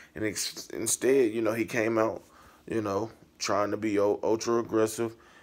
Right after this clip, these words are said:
and, you know, look foolish. You know, we know that it, it's not easy to hit Canelo, so you're gonna have to slowly get yourself, um,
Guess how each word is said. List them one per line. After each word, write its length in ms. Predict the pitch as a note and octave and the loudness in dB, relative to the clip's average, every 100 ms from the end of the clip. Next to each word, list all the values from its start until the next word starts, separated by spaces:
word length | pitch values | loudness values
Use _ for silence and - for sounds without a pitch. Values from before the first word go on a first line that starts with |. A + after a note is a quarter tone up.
| - | -14
and, 840 | - G#2+ G#2+ G#2 G#2 G2+ F#2+ D#2 - _ _ | -6 -2 0 0 -2 -2 -6 -10 -14 _ _
you 160 | F#2+ G#2+ | -4 0
know, 440 | G2+ G2 F#2+ F#2 A2+ - _ _ _ _ _ _ _ _ _ _ - - - _ | 2 2 2 -2 -10 -20 _ _ _ _ _ _ _ _ _ _ -14 -14 -18 _
look 360 | G2+ A2 B2+ B2 | -6 4 6 6
foolish. 420 | D3+ D#3 G2 - - - - | 6 6 4 -4 -16 -20 -18
You 140 | - G#2+ | -6 -2
know, 180 | G#2 G#2+ | 4 4
we 160 | A#2+ | 4
know 220 | B2+ B2+ | 6 6
that 80 | A#2+ | 6
it, 200 | G#2+ G#2+ | 6 4
it's 320 | G2+ F#2 A2+ | 2 2 0
not 320 | G2 A2 A#2 - | 2 6 6 4
easy 380 | A2+ A2+ G#2 | -2 -2 -2
to 100 | G#2+ | -2
hit 560 | G#2+ A2+ G#2+ F2+ - - | -2 2 2 2 -8 -12
Canelo, 520 | - G#2+ A2+ G#2 F#2+ | -6 0 2 2 0
so 100 | F#2+ | 0
you're 220 | G2 A2+ | -2 0
gonna 160 | A#2 G#2+ | 0 2
have 220 | G#2+ G#2 | 2 2
to 160 | G2 G2 - - - _ | -2 -8 -12 -20 -20 _
slowly 500 | - - A2+ A2+ A2+ | -8 2 6 6 4
get 260 | G2+ A2+ A2 | 2 0 2
yourself, 680 | A2 - A2 G#2 G#2 - | 0 2 4 4 0 -6
um, 560 | F#2 G2+ G2+ G2 F#2 G2+ | -4 -2 0 -2 -4 -6